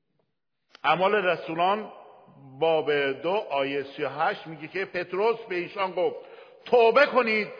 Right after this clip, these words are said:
و همهٔ شما فرزندفند برای آمرزش گناهانتون به نام عیسی مسیح غسل تعمید بگیرید که روح قدوس یعنی عطیهٔ خدا را خواهید یافت.»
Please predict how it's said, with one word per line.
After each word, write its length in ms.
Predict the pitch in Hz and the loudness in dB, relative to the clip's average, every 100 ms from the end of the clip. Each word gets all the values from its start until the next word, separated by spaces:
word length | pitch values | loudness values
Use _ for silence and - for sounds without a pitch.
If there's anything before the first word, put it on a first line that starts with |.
| - - | -6 2
و 100 | 214 | 4
همهٔ 440 | 226 233 311 320 | 6 4 4 2
شما 420 | - 254 240 240 | 2 4 6 6
فرزندفند 800 | 226 220 202 208 202 208 214 202 - - - - | 6 4 6 4 4 4 4 2 -2 -16 -4 2
برای 300 | 214 247 269 | 6 6 6
آمرزش 800 | - 226 226 220 220 254 254 | 6 4 6 4 4 2 4
گناهانتون 1000 | 254 220 208 202 196 247 233 170 196 180 - - - | 2 4 4 6 4 4 2 2 0 0 -8 -8 2
به 120 | 226 | 4
نام 380 | 240 262 269 262 | 6 6 6 4
عیسی 760 | 269 247 233 233 - 254 254 | 2 0 -2 -6 2 2 4
مسیح 560 | 247 220 - 220 233 175 - - - | 2 0 0 -6 -6 -8 -14 -8 0
غسل 440 | 233 233 233 220 | 0 2 4 4
تعمید 540 | - 190 202 233 269 | 2 2 2 2 -2
بگیرید 600 | 226 208 208 202 202 156 - - - | -2 -4 -4 -4 -4 -6 -14 -20 -4
که 140 | - 220 | 2 4
روح 440 | 196 277 233 240 214 | 4 0 2 2 2
قدوس 540 | 226 226 269 233 - | 0 -2 -4 -4 0
یعنی 480 | 226 247 226 196 147 - - - - | 4 4 2 -4 -8 -14 -20 -6 2
عطیهٔ 520 | 214 - 202 302 302 | 2 0 0 2 2
خدا 360 | - 233 247 | 4 4 6
را 460 | 247 202 170 110 - - | 8 8 6 2 -4 -14
خواهید 500 | - 131 180 160 131 | -4 2 2 2 -4
یافت.» 380 | 104 - - - | -8 -16 -20 -20